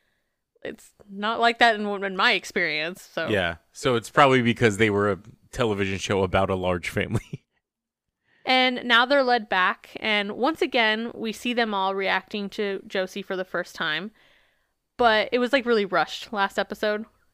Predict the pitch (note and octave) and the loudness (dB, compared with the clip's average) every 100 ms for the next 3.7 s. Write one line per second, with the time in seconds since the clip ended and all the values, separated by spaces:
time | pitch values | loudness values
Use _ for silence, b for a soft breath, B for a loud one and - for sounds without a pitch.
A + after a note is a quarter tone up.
0 | - G#3 G3+ G3 F3+ - _ C3 B2 F#3+ | -6 -4 -2 -4 -6 -12 _ 4 6 6
1 | F3+ - A#2 G#3 F3+ F#3+ E3+ F3+ G#2 C3+ | 2 0 2 2 0 0 0 0 -2 -2
2 | G3 G#2 G#2+ F#2 F#2 F2+ - A3 F#3 - | 0 2 2 2 0 -4 -10 -4 -2 -2
3 | F#3 F#3+ F#3 F3 F3 G#3 | -2 0 0 -2 -4 -10